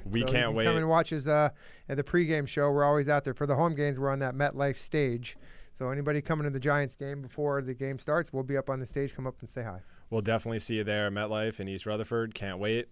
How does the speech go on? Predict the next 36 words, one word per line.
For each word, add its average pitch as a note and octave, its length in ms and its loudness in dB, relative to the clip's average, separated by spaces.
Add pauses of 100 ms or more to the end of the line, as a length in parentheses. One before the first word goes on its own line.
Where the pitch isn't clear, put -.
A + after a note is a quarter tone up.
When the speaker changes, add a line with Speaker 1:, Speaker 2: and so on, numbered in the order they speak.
Speaker 1:
And F#2+ 400 -4
for G2+ 160 -2
everybody G2+ 400 -2
watching G#2+ 600 -2
at G2 180 -2
home, C3 360 2 (280)
remember A#2 260 2
to A#2 100 0
tune C3 220 2
into C3 180 2
The A#2 100 -2
Yield C3+ 340 4
on B2 160 2
a G#2 100 0
weekly A2+ 320 -2
basis. A#2 480 0
You A#2 60 -4
can G#2+ 100 -4
subscribe A2 400 0
to G2+ 80 -4
the G2 80 0
audio A#2 320 2
show C3+ 280 2
on A2 120 -2
Apple, B2 560 2 (260)
Apple G#2 240 0
Podcasts, B2+ 580 2
Spotify, A#2+ 540 2
Stitcher, A#2 420 0
everywhere A#2 420 2
our A2 60 2
podcasts A2 460 0
are G#2 60 0
available. A2+ 380 2
And G2+ 80 -2
remember, G2+ 420 0